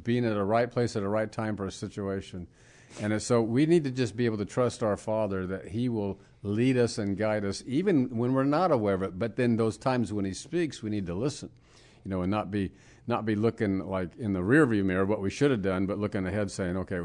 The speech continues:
something's telling me what to do." You know, you know, the Holy Ghost is giving me an impression.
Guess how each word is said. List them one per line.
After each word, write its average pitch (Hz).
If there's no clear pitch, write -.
something's 98
telling 107
me 90
what 87
to 87
do." 87
You 82
know, 82
you 76
know, 98
the 101
Holy 107
Ghost 107
is 85
giving 107
me 101
an 92
impression. 107